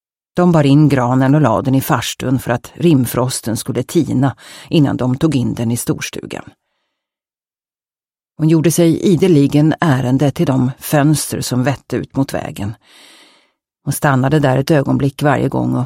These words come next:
spejade efter snöröken från en släde långt ute bland åsarna. Men hittills hade hon inte sett någon. "När var det meningen att de skulle komma?"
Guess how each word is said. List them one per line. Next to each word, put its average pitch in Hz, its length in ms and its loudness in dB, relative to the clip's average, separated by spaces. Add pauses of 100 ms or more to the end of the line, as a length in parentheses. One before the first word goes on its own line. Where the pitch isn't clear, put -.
(120)
spejade 131 680 0
efter 147 200 -4
snöröken 127 800 -2
från 123 200 -4
en 123 100 -2
släde 127 560 -2 (400)
långt 131 480 0
ute 135 280 -6
bland 127 240 -2
åsarna. - 480 -6 (920)
Men 156 120 2
hittills 151 520 0
hade 127 180 -2
hon 131 60 2
inte 131 220 -2
sett - 360 -10
någon. - 200 -14 (1800)
"När 208 140 2
var 214 120 2
det 220 80 4
meningen 160 400 4
att 156 80 -2
de 165 100 0
skulle 165 200 2
komma?" 156 500 0